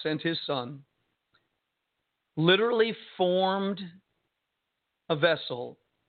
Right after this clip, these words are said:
in the virgin womb of Mary. The virgin womb bore the first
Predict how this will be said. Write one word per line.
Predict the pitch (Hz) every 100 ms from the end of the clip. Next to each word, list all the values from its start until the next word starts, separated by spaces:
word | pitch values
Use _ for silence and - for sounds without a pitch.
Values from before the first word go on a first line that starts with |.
| -
in | 156
the | 151 127 110
virgin | 165 170 180 135 170 170 165 165
womb | 139 127 147 143 135 131 123 135 _ _ _ _ _ _ _ _ _ _ _ _ _
of | 147 113
Mary. | 135 127 127 131 - _ _ _ _ _ _ _ _ _ _ _ _ _ _ _ _ _ _ _ _ -
The | 156 127
virgin | 123 190 214 165 220 226 226
womb | 202 139 165 156 139 123 117 - _ _ _ _ _ _ _ _
bore | 151 120 165 156 143 120 110 143 _ -
the | 135 - -
first | 175 170 175 -